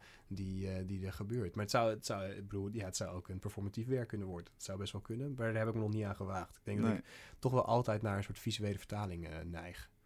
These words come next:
Speaker 2: Er zit een interessante samenhang in, ook omdat je, als je mensen vraagt naar hun jongste herinnering bijvoorbeeld, dan is altijd de vraag,
Speaker 1: Foto.
Speaker 2: he-, ja, precies.
Speaker 1: <laughs> Ja.
Speaker 2: Herinner je je iets zelf of is dat aan de hand van een foto?
Speaker 1: Ja.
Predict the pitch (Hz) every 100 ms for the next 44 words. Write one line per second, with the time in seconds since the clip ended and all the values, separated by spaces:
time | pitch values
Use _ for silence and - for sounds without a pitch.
0 | - - - 120 127 113 110 - 117 -
1 | 117 127 101 98 98 92 98 98 95 95
2 | - 95 90 - - 92 92 87 85 87
3 | 80 82 85 87 90 87 85 80 90 92
4 | 87 85 85 82 90 - - - - -
5 | - 95 76 92 92 90 95 95 123 87
6 | 95 123 - 120 131 - - 110 95 101
7 | 120 131 110 104 98 101 - - - -
8 | 98 113 127 - 113 107 113 - 104 104
9 | 104 - 113 92 - 117 123 80 82 -
10 | - 104